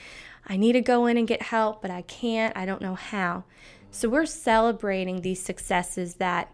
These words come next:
we're gonna get you on the road to recovery. And even if a treatment center's not right for you, it's so great that our society nowadays has, nowadays have other options, whether it's A A, N A.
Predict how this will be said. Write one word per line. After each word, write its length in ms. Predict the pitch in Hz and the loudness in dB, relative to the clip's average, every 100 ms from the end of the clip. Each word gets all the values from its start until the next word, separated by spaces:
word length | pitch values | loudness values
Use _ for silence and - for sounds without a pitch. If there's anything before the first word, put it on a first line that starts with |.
| - | -10
we're 80 | - | -2
gonna 140 | 302 330 | 0 2
get 240 | 285 277 | 0 0
you 80 | 277 | 2
on 80 | 240 | 2
the 100 | 220 | 4
road 260 | 208 208 | 4 4
to 100 | - | 0
recovery. 640 | 202 - 220 208 247 269 277 - - - | -4 2 2 4 4 4 2 -6 -18 0
And 140 | 220 | 4
even 240 | 277 349 | 4 4
if 140 | 381 - | 0 0
a 80 | - | -2
treatment 560 | - 320 359 294 - | -2 -2 0 -2 -4
center's 420 | - 220 202 202 | -2 2 2 0
not 180 | 208 196 | 0 0
right 280 | 202 185 185 | 4 2 2
for 160 | - 196 | -2 0
you, 320 | 190 190 185 - - _ _ - | 2 0 -2 -8 -20 _ _ -6
it's 220 | 214 - | -6 -4
so 600 | - - 254 262 269 269 - | -6 2 4 6 4 2 -6
great 480 | - 226 233 214 - | -8 -2 2 0 0
that 380 | 202 190 185 - - | 0 0 -2 -4 4
our 160 | 202 | 4
society 640 | 220 - - 220 214 226 220 | 4 -4 0 4 6 4 2
nowadays 480 | 208 185 190 190 185 | 2 0 0 -2 -2
has, 260 | 196 180 - - | -4 -4 -6 -6
nowadays 580 | 202 196 190 190 190 202 | -2 0 0 -2 -2 -2
have 120 | 196 | 0
other 280 | 202 190 185 | 0 2 2
options, 640 | 190 - - 190 175 - | 0 -2 -4 -4 -6 -8
whether 320 | - 175 175 175 | -4 -2 -2 -4
it's 240 | - - - | -6 -10 -6
A 260 | 185 180 - | -2 -2 0
A, 400 | 214 220 185 180 - - _ _ | 2 2 0 -6 -16 -20 _ _
N 200 | 214 220 | 0 2
A. 300 | 208 180 175 | 2 0 -4